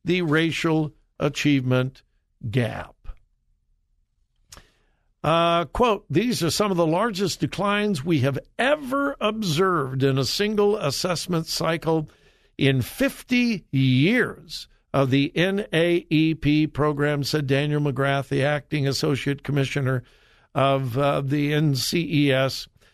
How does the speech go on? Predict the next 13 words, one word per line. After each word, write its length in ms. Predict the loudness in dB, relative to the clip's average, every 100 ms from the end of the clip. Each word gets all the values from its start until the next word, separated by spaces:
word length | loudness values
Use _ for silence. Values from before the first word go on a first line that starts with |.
| _ _
"Students 540 | -4 0 0 0 0
in 120 | 0 0
twenty 340 | -2 0 0
twenty-two 720 | -2 -2 -2 -2 0 2 0
are 200 | 0 -2
performing 640 | 0 -4 -2 -2 0 -2
at 200 | -2 -2
a 60 | 0
level 540 | 0 0 0 -2 -2 -8 _ _ -2
last 440 | 0 0 -2 -2
seen 600 | -2 0 0 0 -2 -4 -10 _ _
two 600 | -4 0 2 4 2 0 -4 _ _ _ _ _ _ _ -2
decades 920 | 0 0 -2 -2 -4 -8 -10 -10